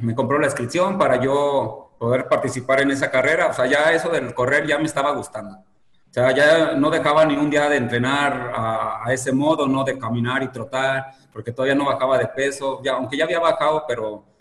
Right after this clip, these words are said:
pues, poco. Entonces llegó esa carrera franciscana, la corrí, la terminé de cinco kilómetros, a como Dios me dio a entender, y, y me emocionó eso, y al día siguiente,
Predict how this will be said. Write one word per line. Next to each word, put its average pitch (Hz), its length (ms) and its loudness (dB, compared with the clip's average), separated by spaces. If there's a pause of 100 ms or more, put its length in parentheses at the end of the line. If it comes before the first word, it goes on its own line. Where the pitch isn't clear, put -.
(180)
pues, 117 140 -14
poco. 160 680 -2 (260)
Entonces 165 360 -4
llegó 170 200 2
esa 165 140 -2
carrera 156 560 4
franciscana, 156 960 0
la 120 160 0
corrí, 143 720 -2
la 120 200 0
terminé 123 380 0
de 151 80 0
cinco 143 460 -6
kilómetros, 151 840 -4
a - 100 -12
como 117 220 -4
Dios 139 180 -2
me 147 120 -6
dio 139 100 0
a 147 40 -2
entender, 151 520 -2 (580)
y, 135 520 -2
y - 20 0
me 147 120 0
emocionó 156 440 0
eso, 185 580 2
y 135 200 -2
al 139 120 2
día 160 160 2
siguiente, 175 920 -4